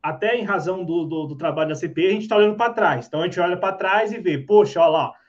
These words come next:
a cloroquina não necessariamente foi uma cortina de fumaça, tinha negócio. Ah, a vacina, é, é,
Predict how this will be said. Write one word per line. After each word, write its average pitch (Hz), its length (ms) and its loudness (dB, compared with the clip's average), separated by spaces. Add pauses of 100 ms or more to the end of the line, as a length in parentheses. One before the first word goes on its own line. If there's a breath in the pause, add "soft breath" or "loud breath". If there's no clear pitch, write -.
(140 soft breath)
a 147 80 -2
cloroquina 185 480 0
não 214 100 0
necessariamente 208 540 0
foi 220 80 0
uma 214 80 2
cortina 208 260 -6
de 208 60 -10
fumaça, 185 500 -2
tinha 180 160 -8
negócio. 190 640 0 (320 loud breath)
Ah, 190 200 4
a - 20 4
vacina, 214 840 -2
é, 202 480 2
é, 170 80 4